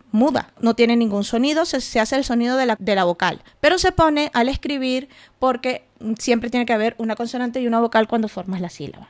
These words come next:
Otra manera de que funciona esto es que si bien, eh, se escribe o se utiliza actualmente como escribimos nosotros, de izquierda a derecha, es decir, grupo silábico de izquierda a derecha, como si estuviera escribiendo una palabra, pero en vez de una letra tras la otra, pues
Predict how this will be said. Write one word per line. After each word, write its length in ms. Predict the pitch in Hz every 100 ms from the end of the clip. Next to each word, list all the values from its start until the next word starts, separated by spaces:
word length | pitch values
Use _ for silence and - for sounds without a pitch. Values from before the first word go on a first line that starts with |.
| _
Otra 260 | 240 247 269
manera 360 | 269 285 277
de 100 | 226
que 120 | - 202
funciona 540 | 214 - 240 262 285
esto 280 | 285 - 269
es 120 | 254
que 180 | 269 262
si 180 | - 226
bien, 320 | 262 254 226 -
eh, 180 | 214
se 220 | 202 - 202
escribe 520 | 202 - 262 247 -
o 60 | 196
se 120 | 226
utiliza 380 | 220 269 294 247
actualmente 600 | - 262 254 277 233 214 _
como 220 | 220 220
escribimos 400 | 214 214 214 226
nosotros, 440 | 226 285 277 226
de 60 | 185
izquierda 380 | - 196 190 190
a 40 |
derecha, 560 | 190 277 285 - 233 320
es 120 | - 202
decir, 340 | 208 240 -
grupo 420 | 214 190 233 226 226
silábico 800 | 233 247 269 285 - 285 285 - -
de 220 | - 196
izquierda 420 | 208 - 220 214 208
a 40 |
derecha, 420 | 208 247 262 285
como 140 | 262 240
si 80 |
estuviera 240 | 214 214 247
escribiendo 300 | 262 240 214
una 140 | 226
palabra, 340 | 226 240 254 254
pero 140 | 208
en 80 | 196
vez 140 | 202
de 80 | 220
una 200 | 220 226
letra 300 | 226 226 220
tras 200 | 214 214
la 140 | 226
otra, 200 | 285 277
pues 180 | 277 214